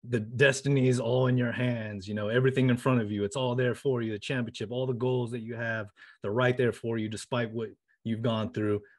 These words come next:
We both won two games in a row now. <laughs> You know, for us, that was the first time. So it's like we're both in similar spots. Our offense had to go through hell to get to where we are now. It, it, I don't know how much you guys pay attention, but our offensive coordinator for the last three years was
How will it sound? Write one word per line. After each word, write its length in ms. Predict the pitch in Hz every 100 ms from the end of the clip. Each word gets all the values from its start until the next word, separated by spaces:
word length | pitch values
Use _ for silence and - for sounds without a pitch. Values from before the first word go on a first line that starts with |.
| _
We 100 | 117
both 460 | 90 131 135 101 123
won 320 | 120 113 104
two 200 | - 117
games 280 | 113 110 113
in 80 |
a 60 | 107
row 260 | 107 104 104
now. 400 | 104 101 104 - _
<laughs> 160 | _ -
You 100 | -
know, 80 | 143
for 200 | - 117
us, 160 | 110
that 80 | 117
was 100 | 101
the 60 | 104
first 260 | 110 101
time. 260 | - 101 104
So 300 | - 98 101 - - - - _
it's 300 | 113 104 -
like 240 | 110 104 -
we're 200 | 117 104
both 320 | 110 123 123
in 80 | 107
similar 340 | 127 107 95
spots. 540 | - 127 117 101 - -
Our 180 | 143 147
offense 400 | 151 156 151 135
had 280 | - 139 127
to 80 | 120
go 340 | 107 127 127
through 720 | 123 113 117 117 110 104 98
hell 480 | - 120 127 101 82 _ _ _ _ -
to 100 | 107
get 340 | 117 110 -
to 120 | -
where 180 | 104 104
we 140 | 101 98
are 180 | 92
now. 380 | 92 98 92 85 - _ _ _ _
It, 140 | 110
it, 260 | 110 107 - 123 - -
I 240 | - 120
don't 80 | 127
know 120 | 123
how 200 | 123 120
much 240 | 113 113
you 80 | 120
guys 160 | 113 101
pay 140 | 117
attention, 480 | 104 101 92 101 90
but 180 | 101 98
our 180 | 117 117
offensive 400 | 104 - 101 107
coordinator 400 | - 104 98 98
for 120 | 95
the 40 | 101
last 240 | 95 -
three 200 | 101 95
years 380 | 95 92 95 87
was 360 | 98 92 87